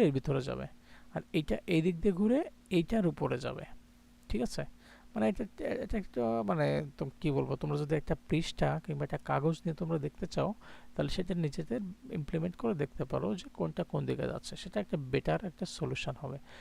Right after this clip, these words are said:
তাহলে বুঝতে পারবা কোনটা প্রথম পেজ, কোনটা দ্বিতীয় পেজ, কোনটা তৃতীয় পেজ,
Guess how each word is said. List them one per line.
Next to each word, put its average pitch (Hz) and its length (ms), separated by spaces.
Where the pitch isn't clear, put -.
তাহলে 151 200
বুঝতে 147 360
পারবা 190 260
কোনটা 147 320
প্রথম 185 340
পেজ, 196 240
কোনটা 135 220
দ্বিতীয় 147 360
পেজ, 208 380
কোনটা 131 260
তৃতীয় - 400
পেজ, - 360